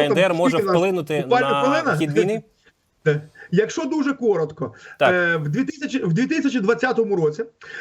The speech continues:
Speaker 1: е, Північна Корея вирішила пограти мускулами і влаштувала показові стрільби по південно-корейському безлюдному острівцю.
Speaker 2: Мгм.
Speaker 1: Е, було випущено дві тисячі чотириста снарядів,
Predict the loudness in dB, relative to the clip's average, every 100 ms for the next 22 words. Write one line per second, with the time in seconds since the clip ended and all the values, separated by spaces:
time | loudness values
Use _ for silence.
0 | 0 2 2 -2 -6 -8 -6 -8 -6 -4
1 | -2 -2 -2 0 0 -2 0 0 0 0
2 | -2 -2 -2 -2 -4 -2 -2 -4 -6 -10
3 | -4 0 2 0 0 -2 0 0 -2 -2
4 | -2 0 -2 -2 0 -2 0 -2 -2 0
5 | 0 2 0 0 -2 -4 -4 -2 0 0
6 | -2 0 0 0 0 -4 -2 -4 -4 _
7 | _ -20 -16 -12 -10 -2 0 2 0 0
8 | -2 -2 0 -2 -4 -4 -2 0 0 0
9 | -2 -4 -4 0 0 -2 -2 0 0 -2